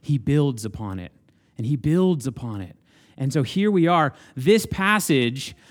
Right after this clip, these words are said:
is like the, the Spinal Tap amp that's turned to eleven. This is love that is turned up as loud as it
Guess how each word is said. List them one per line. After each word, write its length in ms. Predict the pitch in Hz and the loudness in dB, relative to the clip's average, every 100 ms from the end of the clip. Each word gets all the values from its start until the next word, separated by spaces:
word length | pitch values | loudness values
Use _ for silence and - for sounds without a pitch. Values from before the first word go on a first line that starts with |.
| - | -8
is 220 | - 180 170 | 2 2 4
like 360 | 190 190 - | 2 2 0
the, 180 | 156 180 | 0 0
the 120 | 165 | 0
Spinal 460 | - - 214 220 208 | -2 2 4 4 4
Tap 280 | 220 190 - | 4 4 2
amp 300 | 196 196 156 | 0 2 2
that's 200 | 160 143 | 0 -2
turned 360 | - 202 220 202 | 2 4 6 6
to 140 | 202 | 6
eleven. 480 | 175 185 180 156 110 - - | 6 4 4 4 0 -4 -10
This 340 | 135 190 220 - | 2 4 4 2
is 360 | 214 233 175 | 4 4 4
love 800 | 160 185 214 202 170 160 175 160 | 4 4 6 6 6 6 4 2
that 140 | 165 | 2
is 180 | 165 160 | 2 0
turned 360 | - 202 208 190 | 2 2 4 2
up 200 | 175 - | 0 0
as 180 | 147 120 | -4 -4
loud 580 | 139 160 170 175 175 | -6 -4 -2 0 -2
as 240 | 165 139 120 | -2 -6 -4
it 300 | 143 143 - | -4 -4 -6